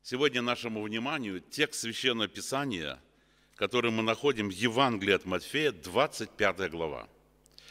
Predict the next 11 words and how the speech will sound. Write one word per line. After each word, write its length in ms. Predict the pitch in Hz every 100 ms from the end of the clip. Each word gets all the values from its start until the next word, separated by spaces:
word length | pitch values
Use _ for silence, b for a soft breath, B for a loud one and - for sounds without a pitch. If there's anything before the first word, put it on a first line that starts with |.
| B B B B
В 100 | -
контексте 880 | 135 135 - 202 - - - 78 - -
речь 380 | 101 175 -
идет 440 | - 107 107 139 -
о 100 | 113
пришествии 760 | - 104 98 - 170 - - 104
Иисуса 420 | 98 - 175 123
Христа 500 | - 101 - - 123
за 160 | 107 113
церковью. 640 | - 110 - 76 62 55 - _ - _ B B B B B
Учеников 880 | 175 - 165 160 - 143 117 -